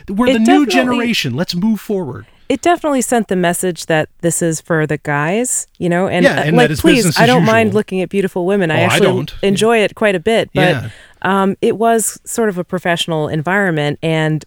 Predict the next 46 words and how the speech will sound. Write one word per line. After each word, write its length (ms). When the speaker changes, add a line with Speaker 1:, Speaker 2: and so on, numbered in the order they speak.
Speaker 2:
I 100
didn't 240
feel, 320
like, 240
super 520
comfortable 360
with 120
it. 60
I 80
mean, 140
I 80
didn't 160
let 120
it 60
ruin 280
my 120
life 340
or, 120
like, 260
ruin 260
my 120
fun 220
at 100
the 60
conference 460
or 40
Speaker 1:
No, 100
Speaker 2:
let 120
me 80
Speaker 1:
right, 40
right. 80
Speaker 2:
stop, 260
stop 320
me 100
from 180
going 260
to 120
other 160
conferences. 800
Speaker 1:
Right. 260
Speaker 2:
But 120
it 120
wasn't, 360
like, 280
my 320
ideal 540